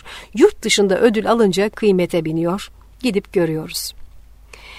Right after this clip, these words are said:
Yazık ki biz sıradan bir yabancı film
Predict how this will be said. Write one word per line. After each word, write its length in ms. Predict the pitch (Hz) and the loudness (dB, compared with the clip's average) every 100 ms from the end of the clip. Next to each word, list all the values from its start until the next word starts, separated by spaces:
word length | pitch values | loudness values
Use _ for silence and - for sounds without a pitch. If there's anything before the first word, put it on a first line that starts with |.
| - - - 202 | -20 -20 -14 4
Yazık 380 | 240 233 - | 4 4 -4
ki 220 | - 220 185 | -2 -2 0
biz 120 | 180 | -2
sıradan 500 | - 180 170 208 220 | -2 -2 2 2 2
bir 100 | 202 | 2
yabancı 480 | 180 170 170 170 247 | 2 2 2 0 -6
film 400 | - 214 208 | -2 0 2